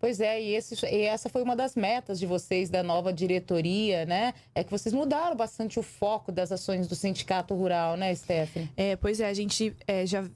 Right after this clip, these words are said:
Speaker 2: vinha crescendo essa parte educacional, porque além dos cursos,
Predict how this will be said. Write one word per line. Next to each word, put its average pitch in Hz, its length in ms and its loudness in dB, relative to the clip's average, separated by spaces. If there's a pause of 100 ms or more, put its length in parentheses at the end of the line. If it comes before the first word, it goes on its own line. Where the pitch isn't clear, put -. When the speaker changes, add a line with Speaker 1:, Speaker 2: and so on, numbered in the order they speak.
(240)
Speaker 2:
vinha 233 340 -2 (180)
crescendo 254 560 -2
essa 226 180 -2
parte 190 300 -4
educacional, 180 800 -2
porque 190 280 -4
além 196 320 0
dos 226 220 0
cursos, 190 400 -2